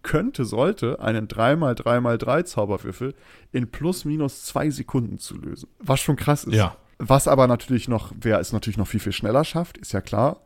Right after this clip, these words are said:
Speaker 1: Im, im, im M I T haben sie sich gedacht, da waren zwei Studenten, haben gedacht, was können wir noch mal hier basteln in unserem
Speaker 2: <laughs>
Speaker 1: Lab? Die haben einen Roboter entwickelt,
Speaker 2: Ja.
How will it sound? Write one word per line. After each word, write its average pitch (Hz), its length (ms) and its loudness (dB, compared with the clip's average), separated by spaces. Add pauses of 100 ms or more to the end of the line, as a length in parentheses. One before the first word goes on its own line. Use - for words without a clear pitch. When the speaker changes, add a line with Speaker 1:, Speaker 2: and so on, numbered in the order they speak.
(180)
Speaker 1:
Im, 120 340 0
im, 120 240 2
im 117 200 0
M 120 180 0
I 117 100 2
T 147 280 -2
haben 120 180 2
sie 104 80 -6
sich 107 140 -6
gedacht, 113 340 -2
da 104 60 -4
waren 110 180 -2
zwei 110 220 2
Studenten, 117 340 -4
haben 104 120 -4
gedacht, 101 200 -6
was 104 80 -10
können 113 180 -4
wir 107 60 -2
noch 104 100 -2
mal 104 140 -2
hier 104 140 -2
basteln 127 400 0
in 117 80 -2
unserem 117 360 0
Speaker 2:
<laughs> 110 60 2
Speaker 1:
Lab? 139 160 0 (320)
Die 135 80 -2
haben 208 140 4
einen 160 80 0
Roboter 139 360 6
entwickelt, 98 380 0
Speaker 2:
Ja. 90 240 0